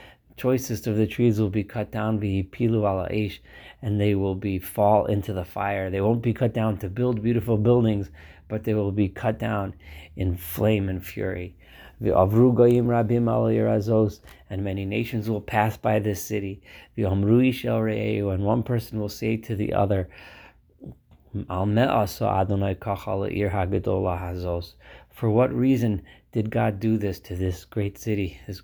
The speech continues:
once great city? "V'amru," and they will say to each other, the reason why he did it, "Al asher azvu et brit Adonai Elohehem," because they forsook,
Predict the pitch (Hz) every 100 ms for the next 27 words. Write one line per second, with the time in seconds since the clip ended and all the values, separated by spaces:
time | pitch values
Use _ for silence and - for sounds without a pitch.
0 | - 101 98 - - 98 90 - 92 90
1 | 87 - 95 110 110 110 95 95 92 90
2 | 87 - 113 113 110 107 - 107 104 92
3 | 92 95 117 113 104 95 104 101 101 120
4 | 113 113 - - - - 104 107 - 110
5 | 101 95 95 104 117 110 110 - 113 117
6 | 107 107 107 107 107 104 98 95 110 110
7 | - - _ _ _ _ _ - - 110
8 | - 113 110 92 - - - - _ -
9 | 113 113 - 107 87 - 123 123 -